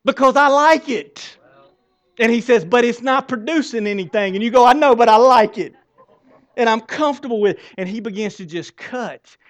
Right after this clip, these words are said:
And he begins to remove those things from your life. Why? Because he wants us to bear fruit.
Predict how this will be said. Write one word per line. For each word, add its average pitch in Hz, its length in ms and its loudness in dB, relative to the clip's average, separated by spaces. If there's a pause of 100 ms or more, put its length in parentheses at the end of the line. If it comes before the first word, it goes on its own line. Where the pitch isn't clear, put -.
(180)
And 190 60 -8
he 190 60 -6
begins 190 360 -8
to 190 200 -6 (160)
remove 202 680 -6
those 208 360 -2
things 208 340 -8
from 196 240 -8
your 180 80 -8
life. 196 300 -6
Why? 220 240 -4
Because 175 320 -8
he 190 160 -14 (180)
wants 226 400 -6
us 190 240 -4
to 170 100 -18
bear 190 240 -6
fruit. 202 400 -6